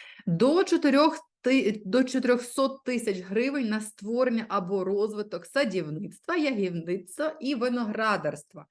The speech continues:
Що це за програма? Це, мабуть, так: це програма «Дія»,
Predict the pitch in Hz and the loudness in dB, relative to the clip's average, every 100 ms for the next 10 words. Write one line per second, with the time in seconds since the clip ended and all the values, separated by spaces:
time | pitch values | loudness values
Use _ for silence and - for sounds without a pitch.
0 | - - _ - - 330 269 220 226 233 | -20 -20 _ -16 -8 -8 -6 -6 -4 -6
1 | 226 294 339 320 277 247 - 285 254 247 | -4 -4 -2 0 -2 -4 -6 -4 0 -2
2 | 214 214 - _ _ _ _ _ _ _ | -2 -6 -12 _ _ _ _ _ _ _
3 | _ 254 196 - 247 240 226 233 220 208 | _ 0 0 0 -4 -4 -4 -4 -4 -6
4 | 175 240 269 208 185 | -6 -4 -4 -4 -8